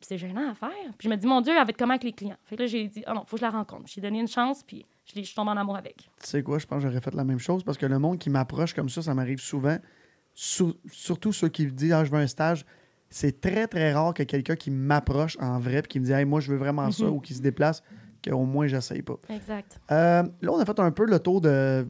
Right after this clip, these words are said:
Speaker 2: mm, un petit peu ton parcours, un petit peu c'est quoi.
Speaker 1: Mhm.
Speaker 2: On va parler un peu de la situation en ce moment.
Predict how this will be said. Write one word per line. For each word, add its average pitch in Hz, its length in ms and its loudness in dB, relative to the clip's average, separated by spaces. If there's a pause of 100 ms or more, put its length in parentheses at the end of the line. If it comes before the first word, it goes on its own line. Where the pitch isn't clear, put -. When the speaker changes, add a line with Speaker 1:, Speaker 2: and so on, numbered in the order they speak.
(120)
Speaker 2:
mm, 139 420 -6
un 147 220 0
petit - 160 -10
peu 196 140 -2
ton 170 120 4
parcours, 175 540 2
un 151 80 2
petit 139 100 -8
peu 180 120 0
c'est 151 180 0
quoi. 190 280 2 (100)
Speaker 1:
Mhm. 220 340 -4 (220)
Speaker 2:
On 139 60 0
va 160 100 4
parler 214 180 2
un 247 60 2
peu 185 120 -2
de 196 60 0
la 151 80 4
situation 160 540 -2 (280)
en 131 120 -6
ce - 100 -14
moment. 135 240 -2